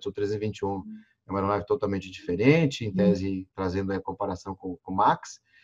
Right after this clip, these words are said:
Mas, diante desse novo cenário de mercado, novamente, é só um palpite, aqui é um pensamento, talvez o mercado demande aeronaves novamente menores, mais práticas, né, mais eficientes e mais baratas,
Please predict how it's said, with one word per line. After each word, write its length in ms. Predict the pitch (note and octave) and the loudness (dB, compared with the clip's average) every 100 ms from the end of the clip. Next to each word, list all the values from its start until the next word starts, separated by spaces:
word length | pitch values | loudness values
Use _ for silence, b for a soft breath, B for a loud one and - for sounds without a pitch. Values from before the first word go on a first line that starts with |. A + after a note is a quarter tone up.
| b b b | b b b
Mas, 400 | C3 C#3 C#3+ C#3+ | 6 8 8 4
diante 260 | C3+ G3+ G3+ | 6 4 4
desse 240 | D#3+ C#3 | 2 6
novo 220 | C#3+ F3 | 6 6
cenário 440 | E3 C#3+ B2+ A#2+ G#2 | 4 4 6 4 2
de 120 | A2+ | 0
mercado, 680 | A#2+ G#2+ - C#3 B2 F#2+ F2+ - | 2 2 8 10 10 4 -6 -4
novamente, 400 | A2 A2 G#2+ G2 | 0 2 0 -2
é 40 | |
só 200 | - A#2 | -4 -4
um 60 | G#2 | 0
palpite, 560 | F#2+ F2+ - C3 C3+ | -2 -2 4 4 4
aqui 160 | F#2 - | -2 -4
é 20 | |
um 60 | G2+ | -2
pensamento, 800 | G#2+ G2+ F2+ F#2+ C3+ C#3 - - b b b _ | -2 -2 -6 2 4 4 0 -16 b b b _
talvez 280 | - D#3 D#3 | 8 8 8
o 40 | |
mercado 460 | G3 D#3+ D#3 D3 D#3 | 6 4 6 6 4
demande 420 | F#3 C3 C#3+ D3+ | 6 8 8 8
aeronaves 540 | D#3+ D3 A#2+ B2 C3 | 6 6 6 6 4
novamente 420 | B2+ B2+ A#2+ B2+ | 4 4 2 2
menores, 640 | C3+ C#3+ A2+ A2+ A#2+ A#2+ - | 4 6 6 4 4 -2 -8
mais 260 | G#2 G#2+ - | -2 -2 -2
práticas, 720 | - B2 A#2+ - - C3 A2+ | 6 6 6 2 -6 -4 -2
né, 140 | G#2+ | -2
mais 180 | G#2+ G#2 | 0 0
eficientes 720 | G#2 G#2 - A2 G#2+ A2+ A#2 | 0 -2 -4 -2 -2 -2 -6
e 40 | A#2 | -4
mais 220 | G2+ G#2 | -6 0
baratas, 500 | C#3+ C3 C3+ D#3+ | 4 4 2 -2